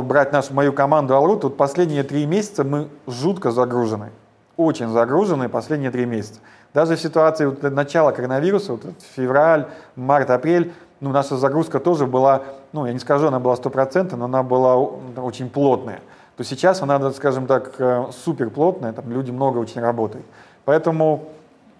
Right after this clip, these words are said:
будьте откровенны для себя с собой и с вашим потенциальным работодателем, что вы хотите получить, что вы хотите взять от своей, от, от этой, скажем так, вашей карьеры.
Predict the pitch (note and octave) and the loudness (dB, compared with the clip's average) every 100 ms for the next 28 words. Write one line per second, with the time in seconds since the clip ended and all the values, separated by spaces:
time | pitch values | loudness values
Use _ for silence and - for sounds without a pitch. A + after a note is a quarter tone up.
0 | _ _ C#3 G3+ G#3 E3+ E3 F3+ F#3+ F#3 | _ _ -2 -2 0 -2 0 2 2 2
1 | C#3+ C3+ C#3 D#3 F3 D#3 - - D3+ D3+ | 0 -2 -4 -2 0 -2 -6 -2 0 2
2 | G3+ F3 A#2 C#3 C#3 C3+ C#3+ B2+ C3 B2+ | 2 2 -2 0 0 0 -4 -8 -12 -4
3 | C#3+ C3+ C3+ C#3 C#3+ D#3 E3+ C#3+ A#2+ A2 | -2 0 -2 0 2 2 2 0 -4 -6
4 | - - - D#3 C#3+ C3+ C#3+ C3+ C#3+ D3 | -18 -10 -2 0 0 -4 -6 -4 -2 -2
5 | D3 G3+ - C#3+ C#3+ D3 C#3+ C#3 C3 D3+ | -4 -6 -2 -2 0 -2 -2 -6 0 2
6 | F3 E3+ - - _ B2 B2 G#2+ - C3 | 2 0 -12 -20 _ -2 0 -4 -4 0
7 | C3 B2+ B2 A#2+ - B2+ B2 A#2+ D#3+ - | 2 2 0 -2 -10 -10 -8 -10 -16 -20
8 | _ _ D3 B2+ A2+ B2+ B2 A2+ A2 - | _ _ -12 -10 -4 -4 -2 -4 -6 -8
9 | A2+ A2+ - A#2+ A#2 A#2+ A#2 A2+ G#2+ G2+ | -10 -8 -6 -2 -2 -2 -4 -4 -4 -10